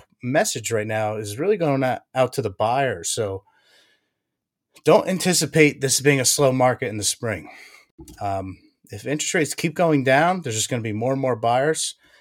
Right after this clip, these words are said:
The housing shortage has not gone away. Still very short on houses. A lot of people have kicked the can down the road that would have bought in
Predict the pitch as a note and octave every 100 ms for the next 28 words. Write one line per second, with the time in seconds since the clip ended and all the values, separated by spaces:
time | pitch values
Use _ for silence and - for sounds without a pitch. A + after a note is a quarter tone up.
0 | _ - G#2+ B2+ C#3 C#3 C#3 B2+ - C3
1 | B2+ B2+ - G2 G2 A2+ F2 D3+ C#3+ D3
2 | G2+ F#2+ C3 E3+ _ - - - _ -
3 | - A2+ G#2+ G2+ A#2+ C#3+ D#3+ - - A#2
4 | A2 A2 G#2+ G#2+ B2 C3+ - - - G#2
5 | A2 A#2+ - C3 B2 A2 - D3+ - -
6 | C#3 C3+ C3 B2 A#2 C3 D#3 A2+ A2+ A2+
7 | A#2 A#2+ G#2+ A2+ G#2